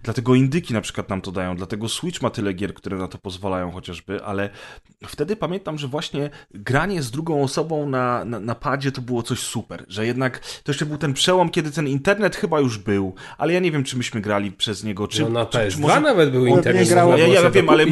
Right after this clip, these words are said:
Speaker 1: mówię tak, wiesz, w życiu naszym
Speaker 2: Wiem.
Speaker 1: prywatnym.
Speaker 3: Grało się w Quake'a co najwyżej, albo w
Speaker 1: To
Speaker 3: C S a,
Speaker 1: tak,
Speaker 3: nie?
Speaker 1: tak. I wtedy na przykład właśnie
Speaker 2: Enemy
Speaker 1: wchodził,
Speaker 2: Territory
Speaker 1: wchodził
Speaker 2: grał.
Speaker 1: Def Jam albo Fight, y, Night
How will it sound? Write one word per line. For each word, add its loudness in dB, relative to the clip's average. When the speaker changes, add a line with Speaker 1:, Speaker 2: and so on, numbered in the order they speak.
Speaker 1:
mówię 4
tak, 0
wiesz, 2
w -6
życiu 0
naszym 0
Speaker 2:
Wiem. -2
Speaker 1:
prywatnym. 8
Speaker 3:
Grało 8
się 4
w -4
Quake'a 4
co 2
najwyżej, 4
albo 2
w -8
Speaker 1:
To -10
Speaker 3:
C 6
S 2
a, 2
Speaker 1:
tak, 2
Speaker 3:
nie? -4
Speaker 1:
tak. -4
I -8
wtedy -4
na -2
przykład -4
właśnie -6
Speaker 2:
Enemy 0
Speaker 1:
wchodził, 2
Speaker 2:
Territory 0
Speaker 1:
wchodził -2
Speaker 2:
grał. -2
Speaker 1:
Def 0
Jam -2
albo 4
Fight, -2
y, 0
Night 0